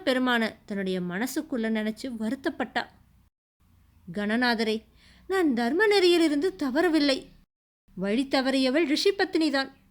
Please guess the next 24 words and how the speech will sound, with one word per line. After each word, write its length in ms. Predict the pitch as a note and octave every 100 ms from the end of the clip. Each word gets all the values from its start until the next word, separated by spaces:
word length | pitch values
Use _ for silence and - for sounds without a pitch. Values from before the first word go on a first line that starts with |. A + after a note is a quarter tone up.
| _ _ _ _ _
அப்படி 440 | - E4 - G#4+ F4+
இருக்க 480 | D4 - C4 B3+ _
அவள் 360 | - G3 C4 D#4
இட்ட 280 | D#4+ F4+ G#4
சாபத்தால் 580 | F4+ C#4 D#4 D#4+ B3 C4+
நான் 240 | D#4+ F#4
இத்தகு 400 | E4 D4+ E4 D#4
நிலையை 360 | C#4 D4 F#4 F#4
அடைந்தேன். 540 | D4 C#4+ B3 C4 B3 _ _ _ _ _ -
என்னை 380 | A3+ A3+ G#3 -
காப்பாயாக" 800 | B3+ C#4+ - F#4 E4 C4+ C#4 - - -
அப்படின்னு 420 | G3+ - G#3 G3 -
புலம்புனான். 500 | A#3 A3 C4 C4+ C4 - _ _ _ _ _ _ _ _ _ _
இந்த 380 | A3+ C#4 F4+ A4
கோலத்தோடு 800 | G#4 D#4 C#4+ C#4 A#3 A3 A3 - _
தன்னோடு 440 | - F#3 G3+ B3+ D#4
வேட்டைக்கு 560 | G#3 A#3+ D4+ F#4+ F#4
வந்தவர்களுக்கு 760 | D4 C4 C4 C4 C4+ B3+ A#3 C4
எதிரில் 480 | B3+ C4+ F#4+ F#4+ F#4+
போய் 280 | C#4 B3 A#3
நிற்க 520 | A3 - B3+ A#3 - -
அரசன் 400 | A3 A#3+ B3 A3+
ருக்மாங்கதன் 720 | G#3+ A3 D#4 E4+ C4+ G#3+ C4
விரும்பல. 420 | G#3+ C4+ C#4+ B3+